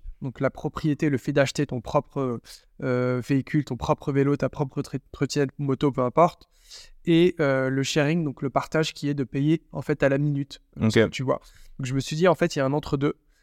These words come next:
Speaker 1: Euh, il y a quand même une, un shift macro et un shift générationnel où les gens veulent plus être propriétaires.
Speaker 2: Ok.
Speaker 1: Euh, en tout cas, veulent être de moins en moins, parce que la propriété, ça vient avec beaucoup de contraintes.
Speaker 2: Mhm.
Speaker 1: Euh,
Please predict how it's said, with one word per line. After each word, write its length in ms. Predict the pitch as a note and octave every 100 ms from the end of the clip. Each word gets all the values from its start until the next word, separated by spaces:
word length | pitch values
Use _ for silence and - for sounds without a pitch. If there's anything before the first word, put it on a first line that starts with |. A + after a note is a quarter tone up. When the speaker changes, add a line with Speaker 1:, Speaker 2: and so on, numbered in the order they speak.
| _ _ C#3
Speaker 1:
Euh, 480 | B2+ B2+ B2+ C3 - - E3+
il 60 |
y 40 | C#3
a 60 |
quand 140 | - D#3
même 360 | E3 D#3+ C#3 -
une, 520 | C#3+ C3+ B2+ B2 C3
un 100 | C#3+
shift 500 | - - E3 - - -
macro 520 | D3 D3+ - D#3+ D#3+
et 40 | C#3
un 40 |
shift 260 | B2 D3 C3+
générationnel 640 | C#3+ C#3 C#3 - D3 D3
où 140 | - C3+
les 120 | C#3
gens 120 | C#3+
veulent 160 | C3+ B2
plus 140 | D3+
être 120 | D3
propriétaires. 580 | - D3 - C3+ D3+ F3 - _ -
Speaker 2:
Ok. 160 | A2+ A2
Speaker 1:
Euh, 260 | C3 C#3+
en 100 | C3+
tout 100 | B2+
cas, 120 | - D3
veulent 160 | C#3+
être 100 | C#3
de 60 | C#3
moins 220 | C#3+ D3+
en 80 | D3
moins, 180 | C#3+ - _
parce 120 | C#3+
que 100 | -
la 100 | C#3
propriété, 480 | C3 C#3 - C#3 D#3
ça 160 | D3+ C3
vient 260 | C3+ C#3 - _ _ -
avec 240 | C#3 C3+ C3+
beaucoup 180 | -
de 60 | -
contraintes. 540 | - C3 - E3 - A#2+
Speaker 2:
Mhm. 80 | B2 F#3
Speaker 1:
Euh, 340 | B2+ B2 A#2+